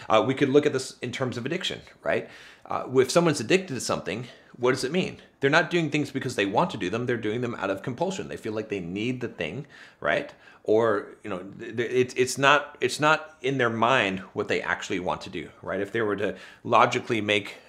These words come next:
free will choices of, of how they would like to spend their day or what they would like to do, it would not be that thing, right? It's a compulsion that is driving them to that thing. And so the, the idea is to supersede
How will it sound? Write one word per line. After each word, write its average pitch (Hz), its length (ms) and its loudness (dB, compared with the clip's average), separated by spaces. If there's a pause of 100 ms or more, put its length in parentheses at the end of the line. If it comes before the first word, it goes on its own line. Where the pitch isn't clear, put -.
(240)
free 127 320 0
will 107 240 2
choices 98 500 -4
of, 82 280 -6
of 90 300 -4
how 113 180 4
they 110 80 0
would 95 160 -2
like 101 180 0
to - 60 -12
spend 101 240 -6
their 87 80 -6
day 98 100 0
or 92 80 -2
what 92 160 -6
they 95 80 -4
would 92 140 -4
like 90 160 -6
to 98 80 -10
do, 135 220 2 (440)
it 135 80 6
would 127 160 0
not 135 240 4
be 120 80 -2
that 104 300 0
thing, - 200 -2 (240)
right? 85 200 -4
It's - 160 -8
a 107 40 -8
compulsion 110 840 -2
that 92 160 0
is 87 120 -8
driving 90 440 0
them 82 160 -10 (340)
to 73 320 -6 (200)
that 80 240 -4
thing. 98 200 -6 (220)
And 123 160 -4
so 135 280 6 (680)
the, 165 140 -2
the 147 220 4
idea 131 520 6 (160)
is 135 140 0
to 131 100 2
supersede 101 760 0